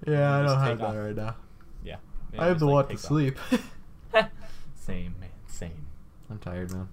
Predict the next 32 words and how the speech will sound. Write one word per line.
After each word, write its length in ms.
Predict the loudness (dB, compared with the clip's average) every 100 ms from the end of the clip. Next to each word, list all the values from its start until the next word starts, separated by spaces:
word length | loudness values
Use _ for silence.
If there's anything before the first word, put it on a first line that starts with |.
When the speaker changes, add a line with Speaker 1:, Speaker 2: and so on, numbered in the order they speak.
| -12
Speaker 2:
But 100 | -10
yeah, 80 | -8
that 140 | -8 -10
was, 180 | -10 -14 -16 -16 -16 -14 -14 -14 -12
um, 380 | -8 -6 -6 -10 -12 -16 -16 -10
yeah. 200 | -8 -10 -12 -16 -14 -14 -14 -14 -14 -14 -16 -16 -18 -18 -16 -10
Speaker 1:
Right. 260 | -6 -4 -6 -10 -16 -18 -18 -10
Speaker 2:
That, 200 | -8 -6 -4
that 120 | -4
performance 400 | -4 -4 -4 -6
just, 200 | -10 -12
like, 260 | -10 -10 -12 -20 -20 -20 -20 -20 -20 -18 -18 -16 -12 -12 -10 -12 -14 -14 -12 -12 -10 -12 -12 -12 -14 -14 -16 -12 -8
that 120 | -6
performance 440 | -4 -6 -6 -10
just, 200 | -10 -10 -12 -18 -14
it 40 | -8 -4
blows 240 | -2 -2 -2
me 100 | -6
away 220 | -4 -6
to 100 | -8
this 200 | -12 -12
day. 140 | -16 -18 -20 -16
Like, 260 | -14 -14 -18 -20 -20 -20 -20 -20 -20 -20 -14 -10
that's 140 | -4
one 80 | -4
of 60 |
the 60 | -4
favorite 220 | -6 -6
days 140 | -6 -8
of 60 |
my 80 | -8
life. 120 | -10